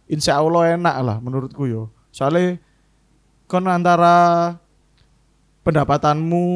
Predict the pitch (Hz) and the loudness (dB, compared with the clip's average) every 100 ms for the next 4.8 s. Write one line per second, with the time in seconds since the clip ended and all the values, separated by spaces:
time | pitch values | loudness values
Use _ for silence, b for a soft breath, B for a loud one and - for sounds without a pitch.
0 | 185 190 175 143 156 160 160 156 147 156 | -6 -10 -18 -14 -8 -4 0 2 2 2
1 | 160 156 165 185 175 135 123 - - - | 2 0 0 2 0 0 -4 -8 -14 -16
2 | _ 147 151 147 151 131 127 135 143 147 | _ -6 -2 -2 -2 -6 -6 -6 -6 -2
3 | 143 147 143 151 151 151 156 147 131 135 | 0 0 0 -2 -2 -4 -2 -2 0 0
4 | 131 127 139 175 180 165 160 | -2 -4 -2 0 0 0 -2